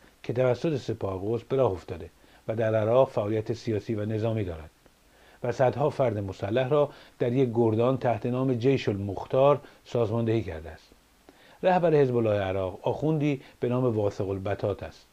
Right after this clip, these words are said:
وی در تلویزیون عراق به طور رسمی از خامنه‌ای به عنوان رهبر خود یاد کرده و گفت که اگر بین عراق و جمهوری اسلامی جنگ در بگیرد، وی به نفع جمهوری اسلامی وارد جنگ می‌شود.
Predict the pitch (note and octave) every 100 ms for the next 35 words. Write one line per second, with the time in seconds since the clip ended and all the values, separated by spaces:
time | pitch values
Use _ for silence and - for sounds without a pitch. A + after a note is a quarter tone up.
0 | _ _ _ D3 D#3 A#2+ A2 - A#2+ A2
1 | A2+ G#2 D3+ D3 A2 G#2 B2 G#2+ - _
2 | _ B2+ A#2 D#3+ D#3+ B2+ G#2 B2+ A#2+ E3
3 | E3+ D#3+ - - C3 - B2 A#2+ A2+ A#2+
4 | A2 G#2+ A#2 A#2 G#2+ A2+ A#2+ E3 - D3
5 | C#3 B2 - C3 C3+ A#2 A#2 C#3+ - -
6 | - - _ - E3 D#3+ B2 F2 F#2+ C3
7 | D#3 D3 B2 C#3+ B2 G#2 G2+ A2 G#2+ A2
8 | A2 G2+ B2+ C#3+ B2+ A2+ D3 A2+ G2 F#2+
9 | F#2 G2 B2 D3 D3 D3 - - - C3
10 | E3+ C3 - - B2 D3 E3+ F3 C3+ C3+
11 | A#2 G#2 G#2 - G#2 G#2 A2+ A#2+ C3+ C3+
12 | B2 F#2 - F2